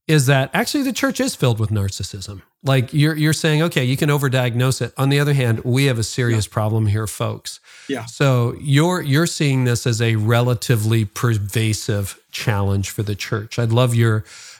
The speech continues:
Speaker 1: comment and your thoughts on sort of where we've drifted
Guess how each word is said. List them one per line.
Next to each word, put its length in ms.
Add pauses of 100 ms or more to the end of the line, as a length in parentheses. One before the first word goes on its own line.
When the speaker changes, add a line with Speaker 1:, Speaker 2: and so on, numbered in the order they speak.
(100)
Speaker 1:
comment 560
and 140
your 100
thoughts 540
on 160
sort 260
of 320
where 400
we've 320
drifted 680